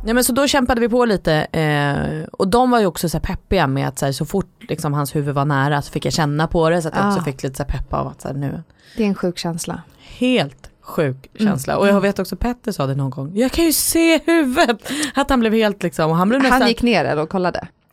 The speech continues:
Speaker 1: Nej, men han såg liksom över min axel och ner,
Speaker 2: Ah.
Speaker 1: att han bara såg att det liksom,
Speaker 2: Liten skugga över
Speaker 1: det kommer
Speaker 2: huvudet.
Speaker 1: komma ut en människa. Och
Speaker 2: Ah.
Speaker 1: d-, han blev, var liksom så här,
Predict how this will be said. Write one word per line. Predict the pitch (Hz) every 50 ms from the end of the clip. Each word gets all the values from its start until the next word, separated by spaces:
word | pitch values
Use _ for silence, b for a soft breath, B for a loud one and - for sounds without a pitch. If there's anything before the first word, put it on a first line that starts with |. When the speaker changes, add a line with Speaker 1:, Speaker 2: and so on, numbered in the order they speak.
| -
Speaker 1:
Nej, | - 254 240 220 226
men | 220 220
han | 226 226
såg | - - 247 220
liksom | 214 196 - - -
över | 214 220 214 202
min | 180 165
axel | - 214 214 - - - 180 160
och | 170
ner, | 208 226
Speaker 2:
Ah. | 208
Speaker 1:
att | 196 185 170 160
han | 165 156
bara | 156
såg | 151 - 180 160 151
att | 143 139
det | 156
liksom, | 143 135 - 156 143 139
Speaker 2:
Liten | - 196 190 202 185
skugga | 175 - - 190 175 180 170
över | 156 151 131
Speaker 1:
det | 135
kommer | - 254 247
Speaker 2:
huvudet. | 233 220
Speaker 1:
komma | - 214 185 -
ut | - 226 269 247 196 - -
en | - 175
människa. | 185 175 160 180 226 - - 147 131
Och | - 160 165
Speaker 2:
Ah. | 208 190 - 135
Speaker 1:
d-, | -
han | 185 165 190 214
blev, | 240 254
var | 247 269
liksom | 262 233 - - 202 180
så | - 175
här, | 147 147